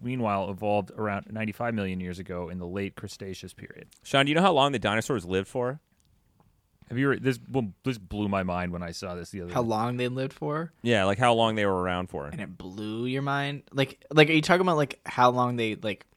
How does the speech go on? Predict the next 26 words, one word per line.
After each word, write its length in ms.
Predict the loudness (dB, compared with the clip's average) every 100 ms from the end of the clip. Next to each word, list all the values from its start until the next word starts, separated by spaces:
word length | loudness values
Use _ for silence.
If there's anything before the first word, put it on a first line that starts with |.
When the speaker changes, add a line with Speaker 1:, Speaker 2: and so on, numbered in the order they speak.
| _ -10
Speaker 3:
as 180 | -8 -6
a 60 |
whole 220 | -2 0
survive? 320 | 2 2 2 2
Are 20 |
you 120 | 0
talking 180 | 4 4
about 160 | 2
individual 420 | -2 0 -2 -2 -4
lifespans? 680 | -4 -4 -6 -10 -8 -10 -10 _ _ -2
Speaker 2:
No, 160 | 2 4
like, 140 | 2
a 60 | 0
Speaker 1:
No, 80 | 0
no. 40 |
Speaker 2:
specie-, 260 | 0 -2 0
Speaker 1:
Like, 160 | 2
Speaker 2:
as 20 | 4
a 60 |
Speaker 1:
as 160 | 4 4
a 20 | 2
Speaker 2:
species. 380 | -2 -2 0 0
Speaker 1:
species, 380 | 0 0 0
like, 200 | 0 0 4
of, 260 | 2 2 -4
like, 340 | -4 -2 -2